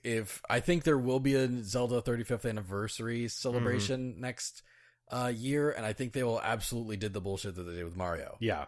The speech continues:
Speaker 1: Yeah, one hundred percent. Like,
Speaker 2: Yeah.
Speaker 1: like, at least one of the new Zelda releases will be something that,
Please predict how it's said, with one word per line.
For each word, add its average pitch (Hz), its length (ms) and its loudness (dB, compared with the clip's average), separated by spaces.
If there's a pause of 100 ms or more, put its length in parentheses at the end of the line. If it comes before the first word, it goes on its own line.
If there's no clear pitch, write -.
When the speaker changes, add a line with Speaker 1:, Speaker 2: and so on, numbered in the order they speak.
Speaker 1:
Yeah, 107 240 2
one 139 200 4
hundred 131 180 2
percent. 104 420 0
Like, 117 140 2
Speaker 2:
Yeah. 87 220 2 (340)
Speaker 1:
like, 117 260 2
at 113 180 -2
least 120 220 -2
one 117 240 0
of 117 160 -4
the 101 400 4
new 104 380 -2
Zelda 98 380 0
releases 90 680 -6
will 85 220 -6
be 85 180 -8
something 80 600 -6
that, 80 240 -6